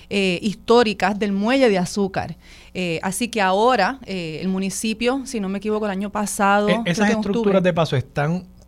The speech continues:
Speaker 2: también sobre la cueva o no? Porque vi, vi que hay unas estructuras históricas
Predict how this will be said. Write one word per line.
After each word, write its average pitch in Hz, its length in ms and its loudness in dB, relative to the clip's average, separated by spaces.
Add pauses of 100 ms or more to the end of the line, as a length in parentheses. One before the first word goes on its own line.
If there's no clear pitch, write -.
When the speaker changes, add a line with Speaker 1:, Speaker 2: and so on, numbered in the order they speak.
(120)
Speaker 2:
también 160 480 0
sobre 160 260 -4
la 151 120 -6
cueva 165 440 -4
o 120 120 -6
no? 104 240 -8 (300)
Porque 139 240 0
vi, 151 220 2
vi 151 140 0
que 175 160 -2
hay 175 140 2
unas 180 160 0
estructuras 170 600 -4
históricas 139 760 -4